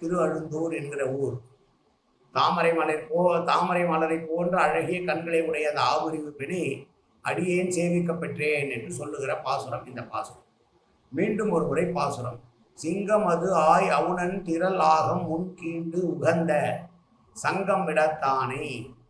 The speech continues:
கழலாழி வளத்தானை செங்கமலம் அன-, செங்கமலம், செங்கமலத்து அயன் அணையார் தென் அழுந்தையில் மன்னி நின்ற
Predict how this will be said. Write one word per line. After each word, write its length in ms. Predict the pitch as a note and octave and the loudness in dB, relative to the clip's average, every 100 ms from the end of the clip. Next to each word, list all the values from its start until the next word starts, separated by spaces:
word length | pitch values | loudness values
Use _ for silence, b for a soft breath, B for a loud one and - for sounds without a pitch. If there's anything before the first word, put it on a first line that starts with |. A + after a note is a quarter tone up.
| _ - | _ -6
கழலாழி 760 | C3 F#3 G3 F#3 E3+ D#3 D#3+ F3+ | -2 0 2 4 4 4 0 -2
வளத்தானை 1120 | D3+ E3 E3+ D3+ C3 A#2 B2 C#3+ A#2+ - - _ _ _ _ - | 0 0 -2 -2 0 2 0 -2 -4 -6 -12 _ _ _ _ -8
செங்கமலம் 960 | D#3+ F3+ G#3+ G#3 E3+ E3 D#3 D#3+ F#3+ F#3 - _ _ _ - | -2 0 0 0 0 2 2 2 0 -4 -12 _ _ _ -8
அன-, 680 | C3 D#3 D#3+ D#3+ C#3+ B2 B2 - - | -4 0 2 2 0 -4 -8 -16 -6
செங்கமலம், 960 | D#3+ G3 G3 F3 D#3+ D3 E3+ G3 - - _ _ _ _ _ _ _ _ _ _ _ _ - | -2 0 2 2 4 4 2 2 -4 -12 _ _ _ _ _ _ _ _ _ _ _ _ -8
செங்கமலத்து 1300 | E3+ G3 G#3 F3 E3+ E3 D#3+ D#3 - D#3+ F#3 F#3+ - - | -4 -2 -2 0 2 2 0 -2 -2 0 0 0 -4 -4
அயன் 460 | B2+ D3 F#3 G3 | -2 0 0 0
அணையார் 880 | - D3+ D3+ D#3 D#3 F3 D#3 C#3 - - _ _ _ _ _ _ - | -2 -2 0 4 8 8 8 4 -4 -12 _ _ _ _ _ _ -2
தென் 260 | D#3+ G#3 | 0 0
அழுந்தையில் 720 | - D#3 F3 F3+ E3 E3 F#3 F3 | 2 2 2 2 0 0 -2 -2
மன்னி 380 | D3+ F3+ F3 E3 | -2 0 0 -2
நின்ற 600 | D3 C#3+ D3 D3+ C3+ | -4 -4 2 4 4